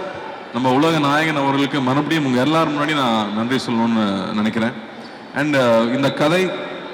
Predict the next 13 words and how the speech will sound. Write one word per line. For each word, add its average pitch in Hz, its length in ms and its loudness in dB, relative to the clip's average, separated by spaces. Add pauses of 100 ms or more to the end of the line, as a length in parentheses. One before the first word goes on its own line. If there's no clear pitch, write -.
(480)
அழகா 160 400 4
வந்து 139 340 0
சேரணும் 139 400 2 (180)
அப்படிங்கும்போது, 139 600 2 (300)
நைன்டி 175 280 2
சிக்ஸ்ல 175 240 0
இருக்கிற 143 340 2
எல்லா, 139 220 4
ஒவ்வொரு 170 300 6
பொக்கிஷம், 175 520 0
ஒவ்வொரு 170 380 4
ஆ-, 151 200 4
ஒவ்வொரு 185 360 4